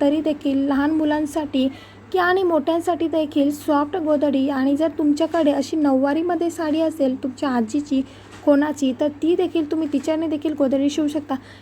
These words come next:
या गोधड्या मी तीन चार गोधड्या एका दिवसाला मी शिवू शकते. तर खूपच सोपं आहे. जर तुम्हाला बघायच्या असतील तर सबस्क्राईब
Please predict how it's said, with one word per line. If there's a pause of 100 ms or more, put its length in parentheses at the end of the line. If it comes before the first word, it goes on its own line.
(140)
या
गोधड्या
मी (200)
तीन
चार
गोधड्या
एका
दिवसाला
मी
शिवू
शकते.
तर (140)
खूपच
सोपं
आहे. (420)
जर
तुम्हाला
बघायच्या
असतील
तर
सबस्क्राईब